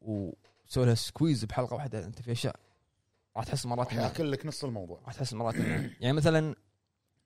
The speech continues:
Speaker 1: How to Become a Dictator، لما أتكلم عن شخصيات، أنا حسيت إن السرد كان أحسن بال-، بالموسم الأول.
Speaker 2: إيه.
Speaker 1: حتى How to Become a Cult Leader. السرد أحس، أشوف إنه أحسن. أنا ما كنت، ما شفته كله، فما أقدر أحكم، بس شفت حلقتين.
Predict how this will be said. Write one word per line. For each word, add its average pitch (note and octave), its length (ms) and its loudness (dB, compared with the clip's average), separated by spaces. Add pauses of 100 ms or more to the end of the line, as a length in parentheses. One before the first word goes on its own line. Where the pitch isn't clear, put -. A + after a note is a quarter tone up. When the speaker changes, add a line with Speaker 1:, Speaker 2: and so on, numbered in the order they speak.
(180)
Speaker 1:
How C3 40 6
to C3 180 0
Become C3+ 220 -4
a C3 60 -4
Dictator، D3 520 -2
لما A2+ 100 -2
أتكلم A#2 280 0
عن G#2 80 -2
شخصيات، C3 500 -2 (920)
أنا C3+ 140 4
حسيت C#3 340 4
إن D3 120 0
السرد F3 460 6
كان C3 220 -2
أحسن G#2+ 400 2
بال-، G2+ 360 2
بالموسم A#2+ 500 2
الأول. E2+ 300 -4 (880)
Speaker 2:
إيه. E2 160 -10
Speaker 1:
حتى D#3 220 2
How C#3 120 4
to B2+ 120 -8
Become A#2+ 300 -4
a B2 160 2
Cult G#2+ 100 4
Leader. B2+ 300 0 (1600)
السرد F3+ 400 2
أحس، D3 220 -2
أشوف E3 180 -2
إنه D#3+ 160 0
أحسن. D#3 220 -2
أنا D#3+ 120 2
ما F#3 140 4
كنت، E3+ 120 2
ما D#3+ 160 6
شفته - 180 0
كله، B2+ 200 0
فما C#3 180 4
أقدر A2+ 180 4
أحكم، D#3 320 -6
بس C#3 120 -2
شفت A#2 120 -8
حلقتين. G2+ 320 -6